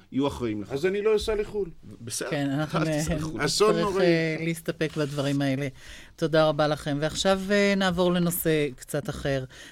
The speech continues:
Speaker 3: אה, ואנחנו עוברים אלייך, עורכת הדין והדוקטור לסוציולוגיה, דוקטור חווה דיין. אה, ואת מעלה טיעון מאוד מעניין. את תמהה, מדוע מערכת המשפט, שזיכתה מהריגה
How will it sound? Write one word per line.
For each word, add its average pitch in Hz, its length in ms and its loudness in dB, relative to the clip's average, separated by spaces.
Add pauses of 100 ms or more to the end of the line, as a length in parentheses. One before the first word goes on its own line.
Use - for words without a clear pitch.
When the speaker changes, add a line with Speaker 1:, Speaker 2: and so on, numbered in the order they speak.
(140)
Speaker 3:
אה, 151 160 2
ואנחנו 156 260 0
עוברים 165 240 2
אלייך, 160 400 2
עורכת 151 360 -4
הדין 180 420 0
והדוקטור 151 520 -2
לסוציולוגיה, 151 880 0
דוקטור 147 420 -6
חווה 151 240 -2
דיין. 170 480 2 (520)
אה, 147 40 -4 (520)
ואת 165 300 -2
מעלה 240 280 4
טיעון 190 340 2
מאוד 151 220 -2
מעניין. 151 400 0
את 175 140 -2
תמהה, 202 400 2
מדוע 151 400 0
מערכת 196 440 -2
המשפט, 147 520 -6
שזיכתה 151 760 -4
מהריגה 170 580 2